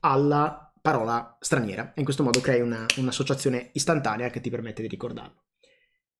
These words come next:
Con le tue pratiche puoi aumentare la creatività, tipo quel video sul creare le eff-, effetti, droghe, eccetera. Ehm, Sergio, io non conosco delle tattiche particolari per la creatività. Ti dico quello che faccio io. Ehm, tre cose.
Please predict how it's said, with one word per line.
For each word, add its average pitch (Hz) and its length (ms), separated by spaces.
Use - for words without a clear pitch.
Con 170 140
le 175 80
tue 269 100
pratiche 131 400
puoi 190 200
aumentare 165 400
la 147 100
creatività, 131 640
tipo 143 180
quel 135 140
video 143 160
sul 139 160
creare 135 360
le 139 100
eff-, - 260
effetti, 131 560
droghe, 127 320
eccetera. 120 440
Ehm, 165 540
Sergio, 175 360
io 247 140
non 233 180
conosco 160 380
delle 127 420
tattiche 139 420
particolari 139 580
per 135 140
la 123 120
creatività. 127 800
Ti - 80
dico 233 180
quello 175 180
che 139 80
faccio 139 280
io. 120 380
Ehm, 143 400
tre 214 160
cose. 107 520